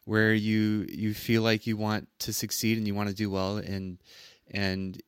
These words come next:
you kinda selfishly wanna be able to take that credit. Um, and so you kinda have to fight that, that instinct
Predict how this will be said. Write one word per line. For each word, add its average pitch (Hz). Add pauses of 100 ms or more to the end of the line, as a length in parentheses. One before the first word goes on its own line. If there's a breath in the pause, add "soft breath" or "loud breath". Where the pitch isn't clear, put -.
(160)
you 110
kinda 139
selfishly 123
wanna 110
be 113
able 113
to 101 (500)
take 120
that 110
credit. 113 (680 loud breath)
Um, 98 (460)
and 110
so -
you 110
kinda 123
have 117
to 104
fight 110
that, 101 (880 soft breath)
that 104
instinct 101